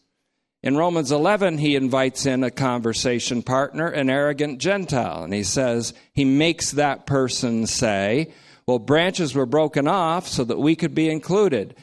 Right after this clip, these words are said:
That is, Jewish people were cut off from the olive tree so that we could be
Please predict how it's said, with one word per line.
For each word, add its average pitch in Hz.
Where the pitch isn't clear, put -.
That 123
is, 131
Jewish 147
people 143
were 110
cut 131
off 117
from 123
the 120
olive 120
tree 147
so 143
that 104
we 123
could 120
be 127